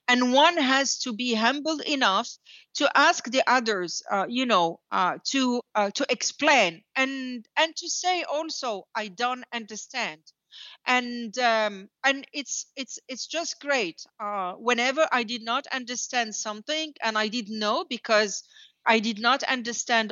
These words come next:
all the local dynamics, the local politics, and sometimes the local culture and the local traditions as well, because it takes time before you get it.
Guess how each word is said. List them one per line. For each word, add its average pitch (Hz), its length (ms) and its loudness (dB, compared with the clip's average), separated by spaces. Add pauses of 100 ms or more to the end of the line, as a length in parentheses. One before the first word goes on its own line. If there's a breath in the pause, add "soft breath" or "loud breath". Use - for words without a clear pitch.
all 247 240 2
the 220 140 4
local 240 480 4
dynamics, 285 720 0
the 190 100 -8
local 220 360 -4 (100)
politics, 269 640 -4 (360 loud breath)
and 285 140 0
sometimes 302 600 0
the 247 100 2
local 247 360 0
culture 254 680 2
and 214 140 -2
the 226 80 -2
local 240 340 -2
traditions 240 760 -2
as 180 200 -4
well, 185 240 2
because 254 280 -4
it 240 140 -2
takes - 320 -2
time 254 380 2 (420 loud breath)
before 240 320 2
you 220 140 2
get 262 340 4
it. 214 260 2